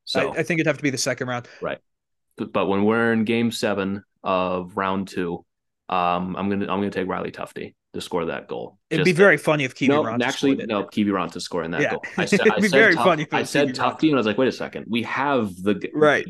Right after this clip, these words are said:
Speaker 1: guy." I was like, I was, 'cause I was gonna say payback for twenty twenty. We have that guy on,
Speaker 2: Correct.
Speaker 1: on our <laughs> team now. Allegedly, we, he's still on the P T O. But if Yoel Kiviranta is signed to an N H L deal and we're going to a Game Seven against Dallas,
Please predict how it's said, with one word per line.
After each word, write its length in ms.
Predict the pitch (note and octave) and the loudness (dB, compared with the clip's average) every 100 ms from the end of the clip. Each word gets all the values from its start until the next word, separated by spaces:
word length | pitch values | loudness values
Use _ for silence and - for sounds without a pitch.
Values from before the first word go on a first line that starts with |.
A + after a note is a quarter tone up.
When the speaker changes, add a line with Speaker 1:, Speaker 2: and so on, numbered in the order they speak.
| - | -2
Speaker 1:
guy." 220 | A2+ D#2 | -2 -2
I 40 | |
was 120 | F2+ F2+ | -6 -4
like, 140 | F2 | -2
I 40 | A2 | 0
was, 80 | A2 | 0
'cause 140 | A2+ | 2
I 60 | B2+ | 2
was 100 | A#2+ | 4
gonna 200 | D3 C#3+ | 2 2
say 300 | C#3+ A#2+ G#2+ | 2 0 0
payback 460 | B2 C3+ B2+ G#2 | 0 0 0 -2
for 120 | - G2 | -4 -4
twenty 280 | A2+ G#2 | -2 -4
twenty. 440 | F#2 C3 A2 F2 - _ _ _ _ _ _ - | -2 -4 -2 -4 -10 _ _ _ _ _ _ 0
We 160 | D3+ | 0
have 460 | - E3 F#3+ C3+ G#2 - F#2+ | 2 0 0 -2 -6 -16 -6
that 360 | A#2+ C3 A2+ | -4 -4 -4
guy 240 | B2 D3+ C3 | -2 2 2
on, 40 | |
Speaker 2:
Correct. 340 | C#3 B2+ G#2 - | 4 2 0 0
Speaker 1:
on 200 | B2+ A#2+ | 2 2
our 240 | A#2+ C3 D#3 | 2 2 2
<laughs> 20 | |
team 400 | - C#3+ B2 A2 | 0 -2 0 0
now. 300 | F#2+ E2+ A2 - | -2 -2 -2 0
Allegedly, 500 | C3+ E3 A#2 F#2+ D2+ | 2 2 2 -4 -6
we, 260 | G2 G#2 - | -6 -6 -6
he's 160 | G#2+ | -6
still 140 | - C3+ | 0 0
on 60 | |
the 60 | A2 | 0
P 120 | G#2 | -4
T 160 | G2+ D2+ | -6 -10
O. 60 | - _ _ | -14 _ _
But 380 | G2+ A#2 D#2+ - - - - _ | -6 -2 -4 -6 -20 -20 -20 _
if 260 | - D3 D3 | 0 0 2
Yoel 360 | A#2+ B2+ A#2 A2 | 2 4 4 2
Kiviranta 580 | A#2+ A2 G2+ G2 F#2 F#2 - | 2 4 2 0 0 -2 0
is 320 | G#2+ G#2 - | 0 0 -2
signed 640 | - - F#2 F#2+ G#2+ A2 _ _ _ - | -4 -4 -4 -2 -4 -4 _ _ _ -6
to 200 | A#2 G#2+ | -2 0
an 60 | |
N 100 | G2+ | 0
H 220 | G2+ G2 G#2+ | -2 -2 -2
L 160 | G2 | -2
deal 300 | F2+ F#2 G2+ | -2 0 0
and 140 | G2+ F#2 | 0 -4
we're 120 | F#2 | -4
going 220 | F#2+ F#2+ | -2 -2
to 100 | G2 | -2
a 60 | F2+ | -4
Game 220 | F#2 F#2 | -4 -6
Seven 260 | F#2 F2+ F#2 | -4 -4 -2
against 320 | F2+ F2+ - | -4 -6 -6
Dallas, 440 | F2 E2 F#2 - | -6 -2 -2 -4